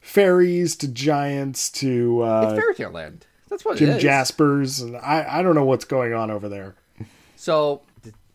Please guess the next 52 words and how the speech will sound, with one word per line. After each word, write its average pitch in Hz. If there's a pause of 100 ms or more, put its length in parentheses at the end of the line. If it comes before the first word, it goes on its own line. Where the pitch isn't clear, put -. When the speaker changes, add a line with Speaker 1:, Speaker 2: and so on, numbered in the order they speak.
(120)
Speaker 2:
does 107
Jim 165
Jaspers 151
ever 139 (100)
actually 127 (140)
do 113
anything 156
with 165
Otherworld? 190 (220)
I, 127 (160)
I 135
don't 196
Speaker 1:
Well, -
Speaker 2:
actually -
Speaker 1:
he 240
Speaker 2:
know 262
if -
he 302
does. 339 (400)
Speaker 1:
He's 180
there 254
now, 139 (120)
right? 160
Speaker 2:
He's 147
Speaker 1:
Isn't 180
Speaker 2:
there 175
Speaker 1:
he 175
on, 160
Speaker 2:
now. 117 (240)
Speaker 1:
he's 151
Speaker 2:
He 175
Speaker 1:
on 170
Speaker 2:
runs 160 (100)
Speaker 1:
his, -
Speaker 2:
the 151
Speaker 1:
like, 147
Speaker 2:
Crooked 147
Speaker 1:
flea 165
Speaker 2:
Market. 120
Speaker 1:
market, 113 (300)
right? 131
Speaker 2:
Yeah. 107
Speaker 1:
Yeah, 123
yeah, 113
yeah. 101 (580)
So 113 (560)
Speaker 2:
I -
don't 453
think 269
Matt 208
Jim 190
Jasper-, 160